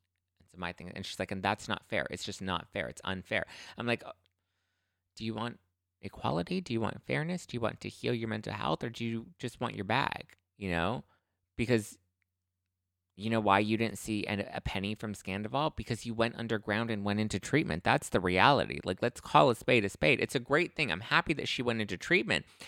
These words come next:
And I wanted to believe that she went into treatment with good intentions. This interview does not appear to be that. You don't go to treatment and then come out of treatment bitter saying that it's not fair that you didn't get your bag. While you were in treatment for ninety days, the rest of the cast was signing endorsement deals. They were filming the show.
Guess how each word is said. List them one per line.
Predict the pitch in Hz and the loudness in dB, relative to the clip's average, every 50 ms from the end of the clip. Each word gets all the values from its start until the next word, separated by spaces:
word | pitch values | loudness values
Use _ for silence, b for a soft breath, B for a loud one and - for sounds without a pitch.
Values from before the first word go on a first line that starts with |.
| B B | B B
And | - 123 | 6 10
I | 120 117 | 10 10
wanted | 113 123 143 165 170 151 | 10 10 8 8 8 6
to | 139 117 | 4 4
believe | 104 113 113 143 190 220 - 151 | 4 2 2 4 4 4 2 2
that | - - | 0 0
she | - - | 2 2
went | 139 135 131 131 | 4 4 4 4
into | 127 117 110 | 2 0 -2
treatment | - - 165 165 147 139 127 | -2 -2 -2 -2 0 0 0
with | 120 117 | 0 2
good | - 123 110 | 4 2 2
intentions. | 110 107 104 151 175 175 - 113 - - B B B _ | 4 2 2 0 0 0 -2 -6 -8 -10 B B B _
This | 135 156 - | -2 -2 0
interview | - 175 190 190 165 139 | 2 4 4 4 4 4
does | 113 120 117 | 4 4 4
not | 120 127 123 | 4 4 2
appear | - - - 139 | 2 2 0 0
to | 127 123 | 0 0
be | 135 180 | 0 0
that. | 180 127 B B B B B | 0 0 B B B B B
You | - 202 226 | 6 8 8
don't | 277 233 175 | 8 6 10
go | - 175 175 | 10 10 10
to | 165 151 | 10 6
treatment | - - 175 165 156 147 | 2 0 0 2 2 2
and | 139 | 0
then | 131 | 0
come | - - 156 | 0 0 0
out | 147 139 | 2 2
of | 135 | 2
treatment | 120 - 165 156 131 135 120 107 | 2 2 0 0 0 -2 0 2
bitter | - 147 143 139 131 | 4 4 6 6 4
saying | - 143 131 | 4 0 0
that | 120 - - | 2 2 2
it's | 131 - - | 0 0 2
not | 139 113 - - | 0 0 2 4
fair | 135 127 | 2 2
that | 110 90 | 2 2
you | 107 120 131 | 0 2 2
didn't | 131 127 117 | 2 2 0
get | 131 - - | 0 0 2
your | 110 | 0
bag. | 95 104 131 165 208 - - 50 - - - B B B B B B - | 6 8 8 10 10 8 6 4 2 -4 -10 B B B B B B 8
While | 139 151 | 8 8
you | 147 139 170 214 | 10 8 4 6
were | 226 226 190 175 | 8 10 8 8
in | - 139 135 | 8 4 2
treatment | - - - 220 247 240 110 165 156 | 0 2 2 2 4 2 0 -2 2
for | - 127 | 2 4
ninety | 123 120 107 110 110 110 104 | 4 6 6 4 4 4 6
days, | 104 107 107 107 | 6 6 6 6
the | - 123 | 4 4
rest | 117 127 165 185 - 208 | 6 6 6 6 4 2
of | 185 | 0
the | 165 | 2
cast | - - 143 117 113 - - | 2 4 4 4 4 2 0
was | 117 - | -2 0
signing | - 120 113 110 110 110 113 | 2 2 2 2 2 0 -2
endorsement | 113 110 127 135 175 175 - - 165 147 - | 0 4 6 6 6 6 2 -2 -6 -6 -4
deals. | 117 82 73 - | -4 -4 -4 -2
They | - 117 | -2 0
were | 110 113 117 | 0 2 0
filming | - - 117 117 120 117 117 | 2 2 2 2 4 4 2
the | 110 117 | 2 2
show. | - - 175 160 - | 4 6 6 6 6